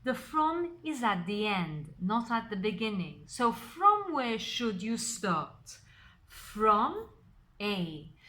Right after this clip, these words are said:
So that means where I have A drawn, that is where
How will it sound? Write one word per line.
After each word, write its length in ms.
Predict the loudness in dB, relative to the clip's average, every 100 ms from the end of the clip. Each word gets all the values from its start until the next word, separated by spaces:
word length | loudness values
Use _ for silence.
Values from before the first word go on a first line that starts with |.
| -20 -20
So 280 | -12 -6 -4
that 360 | 0 -2 -2 -6
means 460 | -4 -2 -2 -2 -4
where 280 | -4 -2
I 100 | -2
have 460 | -4 0 2 2 0 -8
A 280 | -4 -4 -4
drawn, 560 | -4 -2 -2 -2 -6 -10 -12 -20 -8
that 240 | -8 -4
is 260 | -6 -4 -6
where 540 | -4 -2 -2 -4 -6